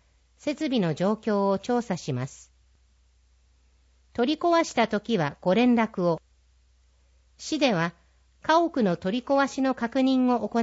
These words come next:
っていますが、課税事務を円滑に行うために、家屋を取り壊したときは、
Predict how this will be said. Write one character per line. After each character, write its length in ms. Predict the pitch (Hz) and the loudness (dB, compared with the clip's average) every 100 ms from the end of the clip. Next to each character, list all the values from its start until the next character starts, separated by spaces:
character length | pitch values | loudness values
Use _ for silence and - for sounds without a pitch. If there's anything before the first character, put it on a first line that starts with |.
| 233 | 0
っ 60 | |
て 160 | 226 226 | -2 0
い 100 | 220 | 2
ま 140 | 220 | 0
す 160 | 220 165 | -2 -4
が、 180 | 135 - _ _ _ _ _ _ - | -4 -8 _ _ _ _ _ _ -2
課 160 | 220 | -2
税 240 | 214 320 285 | 2 0 0
事 140 | 302 | 0
務 260 | 294 233 165 | 2 2 2
を 180 | 160 - - | -2 -8 -2
円 200 | 226 285 | 0 0
滑 240 | 285 285 | -2 0
に 100 | 262 | 2
行 420 | 247 226 254 240 233 | 2 2 2 2 2
う 80 | |
た 120 | 233 220 | 0 0
め 140 | 208 | 0
に、 180 | 131 - _ _ _ _ _ _ - | -2 -8 _ _ _ _ _ _ -4
家 180 | 302 330 | 2 2
屋 260 | 330 247 | 2 2
を 100 | 202 | 2
取 240 | 185 202 247 | 0 -2 0
り 60 | |
壊 220 | 285 277 | 2 2
し 100 | 269 | 0
た 100 | - | -4
と 140 | 202 202 | -4 -4
き 180 | 220 165 | -2 0
は、 160 | 151 | -2